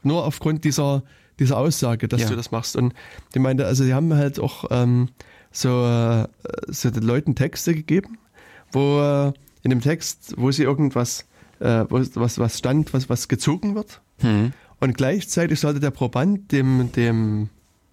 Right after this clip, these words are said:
Speaker 1: seinem Gegenüber meinetwegen irgendwas geben.
Speaker 2: <laughs>
Speaker 1: Und das, und das hat deutlich, also sozusagen dieser Prozess
Speaker 2: Hm.
Speaker 1: des, des dann Übergebens hat deutlich länger gedauert, wenn der, wenn der Proband den Text mit übergeben gelesen hat. Also sozusagen,
Speaker 2: Ja.
Speaker 1: also da,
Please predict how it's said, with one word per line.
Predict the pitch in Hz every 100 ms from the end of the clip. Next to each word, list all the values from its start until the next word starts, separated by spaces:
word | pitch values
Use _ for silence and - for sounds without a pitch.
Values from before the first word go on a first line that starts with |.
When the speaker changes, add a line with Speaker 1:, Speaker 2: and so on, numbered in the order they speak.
| _
Speaker 1:
seinem | 127 120
Gegenüber | 131 127 135 - 170 139
meinetwegen | 139 147 135
irgendwas | 151 147 147 -
geben. | 190 202 113 - - 214
Speaker 2:
<laughs> | 180 165 -
Speaker 1:
Und | 151 131
das, | 139 - - -
und | 135
das | 131 -
hat | 175 - - - -
deutlich, | 147 226 - 139
also | 139
sozusagen | 135 147 147 135
dieser | 139 131
Prozess | 127 - 190 - - - - -
Speaker 2:
Hm. | -
Speaker 1:
des, | 113 120 -
des | 135 -
dann | 131 127
Übergebens | 135 120 110 233 196 -
hat | 120
deutlich | 143 202 175 -
länger | 151 208 202
gedauert, | 147 147 180 180 - - -
wenn | - 143
der, | 143 135
wenn | 123
der | 139
Proband | 131 120 143 175
den | 127
Text | 127 160 - -
mit | 147 160 - -
übergeben | 147 139 180 214 143
gelesen | 120 117 120 113
hat. | -
Also | 123 143
sozusagen, | 139 139 135 131 - -
Speaker 2:
Ja. | 110 107
Speaker 1:
also | 131
da, | 135 -